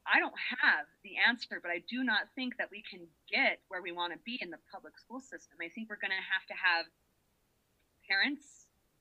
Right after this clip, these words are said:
become more involved. And of course, we know what teenagers are gonna do when parents wanna become more involved in their sex life. They're gonna be like, but there also has to be, like, I would love to see college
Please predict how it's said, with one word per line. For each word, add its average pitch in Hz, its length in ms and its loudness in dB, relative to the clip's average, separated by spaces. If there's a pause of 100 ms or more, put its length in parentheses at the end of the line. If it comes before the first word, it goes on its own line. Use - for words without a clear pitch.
(180)
become 190 360 -6
more 185 220 -4
involved. 185 600 -2 (540)
And 220 260 -2
of 180 80 -12
course, 214 300 -4
we 233 100 -2
know 202 100 -6
what 180 140 -6
teenagers 170 460 -6
are 165 60 -4
gonna 156 200 -10
do 156 180 -10
when 151 280 -16
parents 160 260 -6
wanna 160 160 -8
become 165 400 -8
more 160 140 -8
involved 156 320 -2
in 147 40 -14
their 143 140 -12
sex 220 320 2
life. 151 260 -6
They're 175 140 -6
gonna 160 160 -4
be 156 60 -8
like, 151 160 -4 (1200)
but 202 280 10 (600)
there 220 140 8
also 208 220 2
has 214 240 2
to - 80 -18
be, 208 160 -6
like, 175 240 2
I 202 60 4
would 196 160 -8
love 226 240 6 (140)
to - 100 -10
see 139 480 -12 (800)
college 208 720 0